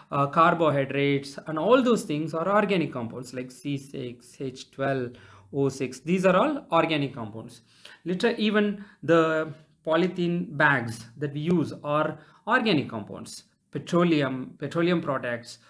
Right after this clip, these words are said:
all those are organic compounds. So these organic compounds are like, you can literally synthesize n number of millions upon millions of organic compounds just because carbon tends to form chains.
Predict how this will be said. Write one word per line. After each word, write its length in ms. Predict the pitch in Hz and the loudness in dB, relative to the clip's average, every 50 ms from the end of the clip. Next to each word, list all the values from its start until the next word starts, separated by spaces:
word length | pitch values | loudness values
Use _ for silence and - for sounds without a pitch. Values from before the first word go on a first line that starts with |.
| _ _ - | _ _ -2
all 160 | 170 190 202 190 | 0 0 2 4
those 200 | 196 185 170 175 | 2 2 2 0
are 180 | 185 214 254 | 0 0 0
organic 500 | 269 220 208 190 180 180 165 156 135 - | 2 2 2 2 2 0 0 -2 -2 -4
compounds. 500 | 123 117 113 113 98 - - - - - _ _ _ _ _ _ | -8 -8 -10 -10 -12 -14 -18 -18 -20 -20 _ _ _ _ _ _
So 140 | - 226 196 | -8 -6 -4
these 320 | 160 220 269 311 285 226 | -2 0 2 2 2 4
organic 480 | 226 196 190 185 190 190 196 190 185 180 | 4 2 2 0 -2 -4 -4 -4 -6 -6
compounds 540 | 165 151 143 151 156 160 180 202 196 185 196 - | -8 -8 -8 -8 -6 -4 -2 -2 -2 -4 -6 -6
are 140 | 156 160 151 | -6 -4 -2
like, 280 | 156 160 165 165 165 - - _ _ _ _ _ _ | 0 0 0 -2 -2 -6 -14 _ _ _ _ _ _
you 100 | 160 151 | -6 -2
can 380 | 147 190 196 196 190 190 190 - | 2 2 2 2 2 -2 -4 -4
literally 600 | 180 175 190 196 185 - 240 247 240 247 254 247 | -2 -2 0 -2 -2 -2 -2 0 0 0 0 -2
synthesize 880 | 254 - - 202 185 185 196 208 196 196 170 160 180 214 226 202 185 196 185 - - - _ - | -2 -2 0 0 2 2 2 0 -2 -2 -2 -2 -2 0 -2 -2 -2 -4 -6 -8 -12 -18 _ -10
n 340 | 135 139 156 170 175 208 214 | -4 -2 0 0 2 0 0
number 280 | 208 190 175 156 147 | 0 0 0 0 0
of 240 | 139 123 - - - | -2 -2 -4 -6 -10
millions 560 | 151 156 170 185 202 208 214 214 208 202 196 | -6 -2 0 0 0 2 2 2 2 2 0
upon 280 | 196 185 180 180 180 180 | -2 -2 -2 -2 0 0
millions 320 | 180 180 175 180 170 175 | 2 2 0 0 -2 -4
of 100 | 175 175 | -4 -4
organic 400 | 165 147 147 156 170 170 170 165 | -2 -2 -2 0 -2 -2 -2 -2
compounds 340 | - 151 147 147 190 196 180 | -4 -4 -2 -2 -2 -2 0
just 200 | 175 180 180 - | -2 -2 -2 -2
because 400 | 202 220 220 208 208 226 226 - - - - - _ _ _ | -4 0 2 4 4 4 2 0 -6 -16 -20 -20 _ _ _
carbon 720 | - 170 160 180 196 185 185 220 240 247 254 254 - - - - _ _ _ - | 0 2 4 4 4 2 2 2 2 0 -2 -4 -8 -10 -14 -20 _ _ _ -4
tends 260 | 180 185 202 196 196 | -2 -2 -2 -2 -4
to 160 | - 226 214 | -4 -4 -4
form 560 | - - - 208 185 147 147 180 220 226 - - - _ _ _ _ _ _ _ _ _ _ _ _ _ _ _ _ _ _ _ _ _ _ | -4 -4 -4 -2 -2 -2 -2 -2 -4 -6 -10 -14 -20 _ _ _ _ _ _ _ _ _ _ _ _ _ _ _ _ _ _ _ _ _ _
chains. 800 | - - - 214 202 185 151 131 123 120 107 - - - - - | -10 -2 2 4 4 4 4 2 0 -4 -6 -8 -12 -14 -16 -18